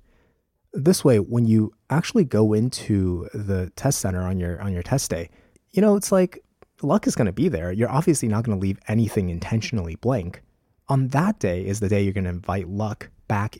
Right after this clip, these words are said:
into your test. And from that point on, it doesn't matter what luck does. If luck decides to go against you, all right,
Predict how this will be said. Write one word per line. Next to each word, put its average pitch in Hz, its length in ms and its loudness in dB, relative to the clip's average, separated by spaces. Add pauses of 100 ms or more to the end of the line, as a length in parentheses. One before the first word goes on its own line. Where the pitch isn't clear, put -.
into 139 600 0 (320)
your 95 120 -2
test. - 460 -10 (400)
And 110 160 -2
from 104 140 0
that 190 160 0
point 135 200 2
on, 92 260 -4 (260)
it 131 100 -6
doesn't 185 240 2
matter 95 340 -4
what 98 200 -4
luck 98 260 -6
does. - 440 -4 (360)
If 113 220 -4
luck 110 200 0
decides 107 360 -2
to 110 80 -4
go 98 220 0
against 180 420 0
you, 92 240 -4 (320)
all 101 140 -6
right, 92 360 -2